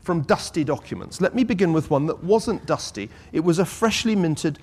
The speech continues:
letter from Henry Kissinger. Uh, this is a, more than ten years ago. This thing took forever to write.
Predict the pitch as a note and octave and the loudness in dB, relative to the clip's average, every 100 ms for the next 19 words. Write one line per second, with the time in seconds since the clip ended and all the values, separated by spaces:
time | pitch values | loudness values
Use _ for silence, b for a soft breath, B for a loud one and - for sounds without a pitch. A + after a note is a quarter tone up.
0 | - D#3 E3+ - C3 C3+ C3+ D3 C#3 E3 | -2 4 6 6 4 -2 0 0 0 0
1 | - C#3 G#2 F#2 - B B B - A#2+ | -2 -2 -4 -6 -10 B B B -8 -6
2 | A#3 - B3 - - F3 G#3 E3+ D3 F3+ | -6 -6 -6 -8 -4 -2 0 -2 -6 -4
3 | D#3+ C#3+ C#3+ A2 F#2 B2+ - F3 D3+ - | -2 -2 -2 -4 -8 -10 -10 -10 -10 -10
4 | - - - - B2+ C#3 A#2 G#2 G2 G2 | -12 -16 -20 -6 0 0 0 -2 -4 -4